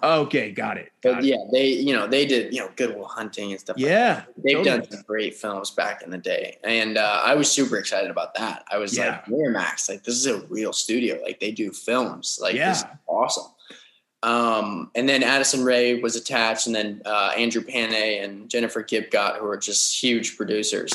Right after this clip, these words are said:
Speaker 2: And then Mark Waters was attached. And I was like, "This is awesome. Like,
Speaker 1: Yeah.
Speaker 2: let me, let me do this. What's going on? What's, what's going on?" Read the script and then auditioned for it. And the, the weird part was this was my first audition in covid.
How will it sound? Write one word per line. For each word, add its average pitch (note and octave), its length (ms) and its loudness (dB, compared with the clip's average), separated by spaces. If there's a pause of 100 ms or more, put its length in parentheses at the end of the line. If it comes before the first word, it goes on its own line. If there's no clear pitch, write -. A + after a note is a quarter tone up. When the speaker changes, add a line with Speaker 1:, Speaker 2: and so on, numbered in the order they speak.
Speaker 2:
And G#2+ 100 -2
then G#2+ 120 0
Mark G#2+ 360 0
Waters G#2 540 2
was G2 160 -6
attached. - 580 -6
And G2 140 -4
I G2+ 160 0
was F2 160 -2
like, E2 320 0 (1200)
"This D#3+ 180 4
is - 380 0
awesome. - 400 0 (240)
Like, G#2+ 140 0
Speaker 1:
Yeah. A2+ 80 2
Speaker 2:
let D3+ 180 2
me, A#2 240 -2
let C3 120 2
me F3 140 4
do C#3+ 140 4
this. - 280 0
What's A#2+ 160 2
going C3 240 2
on? G2 240 0
What's, A#2 280 2
what's B2 200 4
going A2 200 2
on?" D#2+ 180 -2
Read A#2 200 4
the B2 60 0
script B2+ 580 2
and A#2 80 0
then A2 120 4
auditioned G#2+ 440 2
for A2 180 4
it. G#2 60 2
And G#2+ 100 0
the, G#2+ 360 -2
the A2+ 80 -2
weird C#3 480 2
part A2+ 180 -2
was A2+ 240 2
this C3 180 0
was D3 140 2
my B2 140 2
first C3 360 2
audition A2+ 440 2
in A2 240 0
covid. - 340 -2